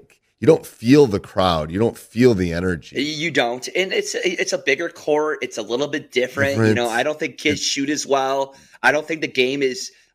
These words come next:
Speaker 2: um, I think the games overall, the, the, those, those sectional games are, like, really good games of basketball
Speaker 1: Well,
Speaker 2: to
Speaker 1: no, it's 'cause
Speaker 2: watch
Speaker 1: you put
Speaker 2: because
Speaker 1: three or four thousand
Speaker 2: they're still
Speaker 1: people in a gym that's meant to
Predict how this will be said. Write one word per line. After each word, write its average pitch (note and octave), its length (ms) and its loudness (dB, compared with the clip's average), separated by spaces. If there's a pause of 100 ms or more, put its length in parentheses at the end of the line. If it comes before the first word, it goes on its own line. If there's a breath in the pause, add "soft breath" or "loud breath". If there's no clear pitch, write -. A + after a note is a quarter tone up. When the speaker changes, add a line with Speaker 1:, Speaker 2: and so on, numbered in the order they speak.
Speaker 2:
um, G#2+ 320 -2
I B2 80 2
think - 180 -8
the B2+ 60 -4
games B2 460 -4 (140)
overall, C3 380 0
the, G#2 140 -12 (160)
the, F2+ 160 -6 (160)
those, F#2 180 -2
those A2 180 -2
sectional B2 440 -2
games B2 320 -2
are, G2 240 -2
like, G#2 200 -6 (120)
really B2 340 0
good A2+ 180 -4
games A2 240 -4
of G#2 80 -8
basketball G2 440 0
Speaker 1:
Well, E3 60 6
Speaker 2:
to G3 60 8
Speaker 1:
no, F3+ 120 6
it's A#2 100 -6
'cause - 120 4
Speaker 2:
watch D3 60 2
Speaker 1:
you E3 80 2
put F3 200 4
Speaker 2:
because - 260 -2
Speaker 1:
three F3 140 6
or F#3 80 6
four D#3+ 320 6
thousand C#3 440 2
Speaker 2:
they're - 60 -10
still - 160 -6
Speaker 1:
people A2+ 280 -4
in A2+ 180 -2
a G#2+ 160 2 (320)
gym D3 580 4
that's G2+ 240 -2
meant A2 280 2
to F#2+ 260 0